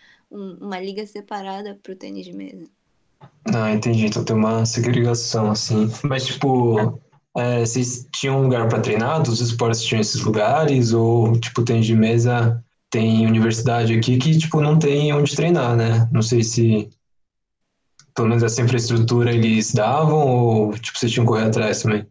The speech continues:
Speaker 1: Na faculdade, não era que a gente tinha uma área só de tênis de mesa, mas a gente usava a quadra esportiva.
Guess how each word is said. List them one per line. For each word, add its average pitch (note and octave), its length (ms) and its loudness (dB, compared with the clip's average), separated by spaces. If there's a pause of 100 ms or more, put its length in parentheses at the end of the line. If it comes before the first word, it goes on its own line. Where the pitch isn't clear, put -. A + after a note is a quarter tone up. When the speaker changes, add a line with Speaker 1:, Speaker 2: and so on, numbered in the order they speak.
(1160)
Speaker 1:
Na B3+ 360 -12
faculdade, C#4+ 880 -10
não B3+ 180 -10
era C#4 220 -4
que G4 80 -4
a - 20 -6
gente E4 240 -8
tinha B3 580 -12 (400)
uma A3+ 280 -12
área G#3+ 200 -8
só G3+ 280 -12
de G#3 160 -12
tênis G3+ 300 -14
de F#3+ 100 -14
mesa, F#3+ 420 -12 (160)
mas G3+ 240 -12
a G#3 80 -8
gente G3+ 320 -14
usava G3+ 480 -12
a G3 240 -12
quadra G3 380 -14
esportiva. G3 760 -18